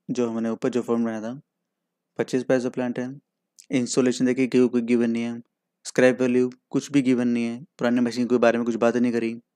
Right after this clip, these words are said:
तो जब पुरानी मशीन बेची नहीं तो उस पर ना कोई कैपिटल गेन हुआ ना कैपिटल लॉस हुआ, तो टैक्स देंगे नहीं।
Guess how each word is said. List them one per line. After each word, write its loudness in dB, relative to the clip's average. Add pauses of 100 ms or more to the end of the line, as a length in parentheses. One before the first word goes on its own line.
(800)
तो 6
जब 0
पुरानी 2
मशीन -2
बेची 2
नहीं 0
तो 0
उस -4
पर 0
ना 0
कोई -2
कैपिटल -2
गेन 0
हुआ -2
ना -2
कैपिटल -4
लॉस -4
हुआ, -2
तो -4
टैक्स -2 (200)
देंगे -4
नहीं। -8